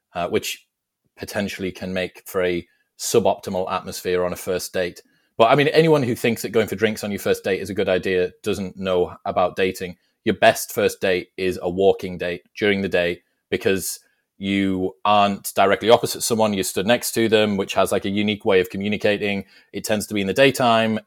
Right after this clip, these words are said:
It can be short, i e, like, thirty minutes. So if it's shit, both of you get, like, a quick out. You can do it on your lunch break. You know, it, it,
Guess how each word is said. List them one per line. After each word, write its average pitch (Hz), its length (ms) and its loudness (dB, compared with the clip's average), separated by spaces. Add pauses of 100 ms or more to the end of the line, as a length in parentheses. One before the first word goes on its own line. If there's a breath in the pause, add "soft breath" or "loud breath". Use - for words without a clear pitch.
It 98 220 -4
can 104 160 -4
be 104 120 -2
short, 127 640 6
i 113 140 8
e, 110 200 2
like, 104 220 4
thirty 117 340 2
minutes. 123 300 2
So - 160 2
if 110 120 2
it's - 120 -4
shit, 151 320 4
both 123 200 6
of 120 80 -2
you 120 120 2
get, 120 240 4
like, 117 180 2
a 104 60 2
quick - 320 2 (240 soft breath)
out. 120 160 10
You 117 80 -6
can 117 80 -2
do 127 140 4
it 104 40 0
on 104 80 -4
your 101 120 2
lunch 160 260 4
break. 139 340 4 (280)
You 139 80 0
know, 127 100 8
it, 120 140 4
it, 131 300 -2